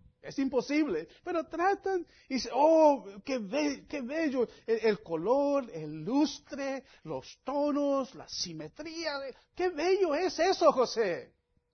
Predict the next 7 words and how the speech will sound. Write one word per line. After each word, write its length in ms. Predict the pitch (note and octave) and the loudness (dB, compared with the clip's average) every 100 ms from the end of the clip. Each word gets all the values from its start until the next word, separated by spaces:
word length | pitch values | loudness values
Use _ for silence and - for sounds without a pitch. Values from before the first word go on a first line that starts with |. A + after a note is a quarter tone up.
| _ - | _ -6
¿Quién 180 | A3+ | -4
lo 140 | A#3+ A3 | 0 0
hizo? 360 | G#3 - A#2+ _ _ _ _ _ _ _ _ _ _ _ _ | 0 -6 -18 _ _ _ _ _ _ _ _ _ _ _ _
Lo 120 | - | -14
hizo 180 | C#3+ - | -12 -10
nuestro 340 | D#3+ C#3+ - B2+ | -12 -12 -16 -18
Dios. 440 | D#3+ B3 _ _ | -18 -18 _ _